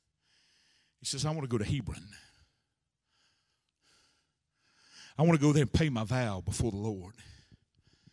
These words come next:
This particular vow needs to be noted. This is the vow. Second Samuel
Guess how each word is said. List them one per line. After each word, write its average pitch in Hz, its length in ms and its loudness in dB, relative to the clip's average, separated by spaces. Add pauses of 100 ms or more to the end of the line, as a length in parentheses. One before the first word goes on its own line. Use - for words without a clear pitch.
(680)
This 135 120 -2
particular 160 520 -4
vow 135 300 -2
needs 110 240 -6
to - 60 -14
be 101 120 -6
noted. 98 360 -6 (4000)
This - 180 2
is 110 100 -10
the 113 60 -8
vow. 98 220 -10 (4000)
Second 110 260 -14
Samuel 131 460 -6